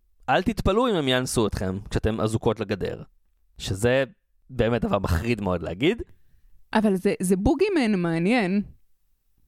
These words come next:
Speaker 2: כאילו, לומר כזה מין, "זה לא, זה לא אנחנו, אנחנו בסדר."
Speaker 1: כן.
Speaker 2: אנחנו אנגלים חביבים, אבל יבוא,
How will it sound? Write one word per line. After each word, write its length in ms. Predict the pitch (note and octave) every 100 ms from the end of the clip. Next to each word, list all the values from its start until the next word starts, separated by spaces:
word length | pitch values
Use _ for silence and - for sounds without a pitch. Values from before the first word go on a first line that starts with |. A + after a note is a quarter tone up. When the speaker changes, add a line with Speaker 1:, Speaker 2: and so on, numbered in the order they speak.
| _ _ -
Speaker 2:
כאילו, 440 | F3 A3+ B3 A#3+
לומר 280 | G#3+ A3 A3 A#3
כזה 180 | A3+
מין, 140 | A3+ A3
"זה 120 | G#3+
לא, 200 | G#3+ A3 - -
זה 240 | - - E3+
לא 180 | E3+ A#3+
אנחנו, 320 | G#3 E3 -
אנחנו 340 | F#3+ A#3 - G#4
בסדר." 400 | F#3+ A3+ B3 - A3+ -
Speaker 1:
כן. 240 | - A#2+ F2+ - - - _
Speaker 2:
אנחנו 260 | - A3 C4+
אנגלים 340 | G3+ F#3 A#3+
חביבים, 640 | B3+ C#4 F#3+ F#3+ B3 B3+ A#3 - - - - - G#3+
אבל 260 | G3+ F#3+
יבוא, 520 | F#3+ G3 G#3+ C4+ C#4